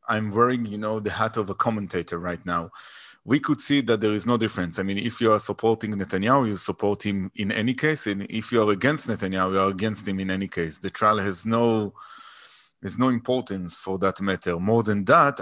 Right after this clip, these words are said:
I can tell you that, uh, the more Prime Minister Netanyahu is dealing with the trial, the more I support him. Because I know that they want to take down not Netanyahu as Netanyahu. They want to take down people like me.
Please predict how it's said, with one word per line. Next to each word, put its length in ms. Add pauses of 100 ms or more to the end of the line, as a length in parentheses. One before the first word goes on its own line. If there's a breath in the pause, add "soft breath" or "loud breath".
I 120
can 260
tell 180
you 120
that, 200 (220)
uh, 260
the 140
more 180
Prime 140
Minister 300
Netanyahu 320
is 80
dealing 260
with 180
the 100
trial, 480
the 140
more 220
I 20
support 480
him. 160 (540 loud breath)
Because 480
I 160
know 300
that 180
they 100
want 280
to 80
take 260
down 400
not 240
Netanyahu 680
as 140
Netanyahu. 540 (440 soft breath)
They 80
want 240
to 80
take 240
down 240
people 320
like 420
me. 220